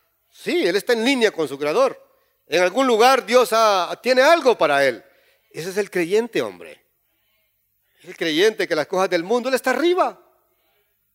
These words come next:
Él no está ahí buscando esos avivamientos carnales, naturales, gente que, ¿verdad? Hay gente que le llama la atención otras cosas. Dice, bueno,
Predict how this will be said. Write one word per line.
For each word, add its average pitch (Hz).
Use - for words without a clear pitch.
Él 269
no 285
está 247
ahí 269
buscando 240
esos 214
avivamientos 190
carnales, 170
naturales, 165
gente 185
que, 156
¿verdad? 131
Hay 170
gente 208
que 208
le 170
llama 208
la 214
atención 208
otras 220
cosas. 285
Dice, 160
bueno, 185